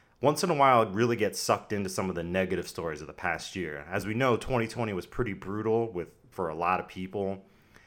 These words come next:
And for me personally, these, like, three things keep popping up. Uh, one was I did get covid, and I was really sick for about twelve days. I mean, just fever ranging from a hundred to a hundred and two and a half,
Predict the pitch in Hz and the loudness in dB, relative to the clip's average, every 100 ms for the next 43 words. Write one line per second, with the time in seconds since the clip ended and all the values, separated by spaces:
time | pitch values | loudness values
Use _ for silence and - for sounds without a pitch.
0 | - 202 - 110 127 175 - 120 117 113 | -6 -4 0 0 2 0 2 2 2 -2
1 | 104 95 85 95 92 90 - - 113 110 | -2 -2 -4 -4 -2 -2 -6 -6 -4 -2
2 | 107 95 98 - 90 - 87 80 80 80 | -2 -2 -4 -8 -10 -6 -4 -4 -6 -8
3 | 65 - 71 71 92 113 123 123 - _ | -10 -10 -10 -4 2 2 2 -2 -10 _
4 | _ _ - 87 87 90 95 143 147 113 | _ _ -4 -2 0 -2 -2 0 2 0
5 | - 110 110 107 113 98 85 78 73 82 | 2 2 2 0 -2 -2 -8 -8 -12 -6
6 | 123 139 98 - 101 92 - 92 85 73 | 0 0 0 -4 -6 -6 -4 -4 -4 -8
7 | - 98 87 82 76 80 73 65 60 - | -6 -4 -2 -4 -8 -8 -8 -10 -14 -12
8 | 82 82 80 80 - _ _ _ _ - | -10 -10 -10 -12 -16 _ _ _ _ -6
9 | 110 101 110 101 98 98 95 92 85 92 | -4 2 4 4 0 -2 -2 -4 -4 -6
10 | 82 82 98 98 98 90 82 98 92 92 | -4 -2 -2 -2 -4 -6 -4 -4 -4 -8
11 | 85 - 95 78 76 95 95 90 92 | -8 -6 -6 -6 -4 0 2 0 -2